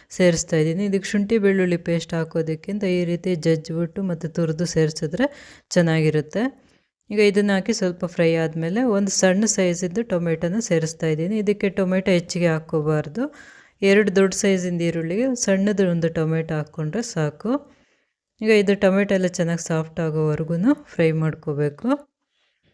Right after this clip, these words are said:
ಈಗ ಟೊಮೆಟೊ ಎಲ್ಲ ಚೆನ್ನಾಗಿ ಸಾಫ್ಟಾಗಿ ಬೆಂದಿದೆ. ಈಗ ಇದಕ್ಕೆ ಹಸಿ ಅವರೆಕಾಳನ್ನು ಸೇರಿಸ್ತಾ ಇದ್ದೀನಿ. ಎಳೆ ಕಾಳನ್ನು ತಗೊಬೇಕು, ತುಂಬ ಬಲ್ತಿರೋ ಕಾಳಲ್ಲಿ ಮಾಡಬಾರ್ದು, ಚೆನ್ನಾಗಿರೋದಿಲ್ಲ. ಎಳೆ ಕಾಳನ್ನು ಸೇರಿಸ್ಕೋಬೇಕು.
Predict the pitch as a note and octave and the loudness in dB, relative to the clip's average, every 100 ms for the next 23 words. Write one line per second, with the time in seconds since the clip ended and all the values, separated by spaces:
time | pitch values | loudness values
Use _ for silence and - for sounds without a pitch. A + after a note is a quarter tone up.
0 | _ G3 G3+ G3 F#3+ G3 F#3 F3+ F3 E3 | _ -2 2 4 4 2 2 2 0 -2
1 | E3 - D#3+ D#3+ - E3 D3+ D3+ D#3 E3 | -2 -4 -4 -4 -4 -6 -2 -4 -2 -2
2 | D#3 F3 F3 D#3+ D#3+ D#3+ D#3+ A#3 C#4 - | -2 -2 0 0 0 -2 -4 -4 -4 -6
3 | - - - F3+ F3 G3+ F3+ E3+ E3 E3 | -20 -16 -2 0 2 4 4 2 -2 -2
4 | D#3+ D#3+ F3 B3+ G3 E3 E3 - D#3 D#3 | -2 0 0 0 0 -2 -2 -2 -2 0
5 | G3 G3+ F3 G3+ G#3 F#3 F3 F3 E3+ D3+ | 0 2 4 2 2 0 0 -2 -2 -2
6 | D#3 D3+ D3+ F3+ F3 F3+ G3 E3+ E3 F3 | -2 -2 -4 -6 -6 -2 0 2 0 0
7 | E3+ E3 D#3+ D#3 D3+ F#3 G#3 E3 D#3 D#3 | -2 -2 -2 -4 -2 -4 -2 -2 0 2
8 | D3+ D3 D#3 D#3+ D#3 D#3 D#3 D3+ D3 D3 | 2 0 -4 -4 -2 -4 -4 -6 -6 -2
9 | G#3+ C4 - - - - F#3 F#3+ F#3+ E3+ | -2 -4 -12 -20 -16 -2 2 2 2 0
10 | E3 D#3+ C4 C#4 F#3 D#3+ - - D#3 C#3+ | 2 0 0 0 2 2 0 -6 -4 -2
11 | C#3+ C#3+ | -4 -2